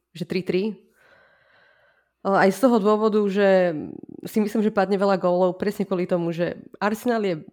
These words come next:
ofenzívny a ide im to podľa mňa veľmi dobre túto sezónu. Sice Tottenham dal viac gólov, o, dal, dal o gól viac ako Arsenal túto sezónu, ale povedzme si úprimne, že to je hlavne,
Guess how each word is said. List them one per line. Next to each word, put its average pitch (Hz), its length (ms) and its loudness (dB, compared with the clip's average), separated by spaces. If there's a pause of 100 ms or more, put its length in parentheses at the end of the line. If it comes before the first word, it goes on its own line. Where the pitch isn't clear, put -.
(100)
ofenzívny 185 880 -2 (800)
a 156 160 -4
ide 165 160 -2
im 151 160 0
to 156 160 -6
podľa 160 320 -4
mňa 151 80 -4
veľmi 160 320 -4
dobre 156 480 -8 (480)
túto 180 240 -10
sezónu. 170 640 -4
Sice - 400 -6 (480)
Tottenham 196 400 2
dal 190 240 4
viac 170 220 2
gólov, 156 500 -4
o, 170 80 -6 (160)
dal, 160 160 0
dal 170 240 2
o 180 80 -4
gól 170 240 0
viac 165 300 -2
ako 165 340 -8
Arsenal 160 480 -6
túto - 240 -16
sezónu, 165 400 -6
ale 160 240 0
povedzme 175 320 -2
si - 80 -6
úprimne, 175 240 -2
že 170 140 -4
to 180 100 0
je 170 60 0
hlavne, 175 200 2